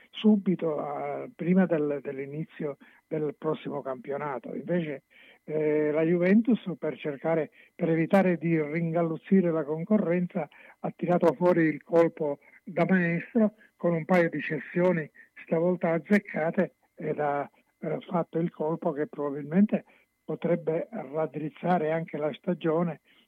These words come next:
non tanto a livello di scudetto, ma a livello di conquista della Champions League,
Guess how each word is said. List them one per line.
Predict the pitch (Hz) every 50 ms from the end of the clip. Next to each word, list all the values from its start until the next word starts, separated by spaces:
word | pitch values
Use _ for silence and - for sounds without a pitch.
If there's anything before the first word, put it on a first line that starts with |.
| _ _
non | - 160 160 160 160
tanto | - 196 202 202 214
a | 196
livello | 175 175 165 165 165 170 165
di | - 151 131
scudetto, | - - 160 165 180 165 151 - - 135
ma | 127 135 131 123 - _ _ - - -
a | - 165
livello | 165 165 165 165 175 185 190 185 175 165
di | - 165 160 160 -
conquista | - 156 151 156 151 - - 175 190 - - 175 156
della | 151 147 147 135
Champions | 120 - 170 165 160 - 214 208 185 160
League, | 147 147 143 - 139 139